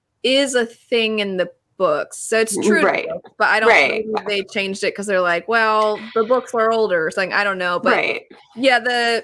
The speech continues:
Speaker 1: a lot of what is occurring with Yennefer's backstory as far as herself physically is true to the books.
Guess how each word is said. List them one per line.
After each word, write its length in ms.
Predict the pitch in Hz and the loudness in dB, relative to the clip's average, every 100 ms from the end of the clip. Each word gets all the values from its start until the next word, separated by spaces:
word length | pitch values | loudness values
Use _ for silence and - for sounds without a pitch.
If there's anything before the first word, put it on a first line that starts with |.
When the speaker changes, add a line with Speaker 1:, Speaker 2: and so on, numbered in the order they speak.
| - | 0
Speaker 1:
a 80 | 262 | 2
lot 220 | 285 370 494 | 4 2 0
of 100 | - | -2
what 280 | 294 269 - | -2 -2 -2
is 400 | - 233 - - - - - _ _ 220 | -2 -2 -4 -10 -12 -20 -20 _ _ -4
occurring 480 | 220 247 240 233 | -2 2 2 2
with 200 | 226 208 208 | -2 -4 -4
Yennefer's 460 | 202 208 208 202 | -2 -2 -2 -2
backstory 600 | - 175 185 - 190 185 | 0 0 0 -4 -2 0
as 120 | 175 - | -2 -2
far 220 | 180 170 | 0 0
as 220 | 165 - _ - | -2 -8 _ -20
herself 580 | - 180 180 185 175 - | -4 -4 -2 -2 -2 -4
physically 720 | 175 190 196 226 233 254 262 _ _ _ _ | -6 -6 -2 -2 0 -4 -10 _ _ _ _
is 300 | 220 208 - - - | 0 0 -2 -14 -4
true 500 | 220 190 202 277 - - | 0 0 0 -4 -8 -4
to 180 | 220 190 | 0 0
the 100 | 185 | 0
books. 500 | 185 370 - - | 0 0 -4 -14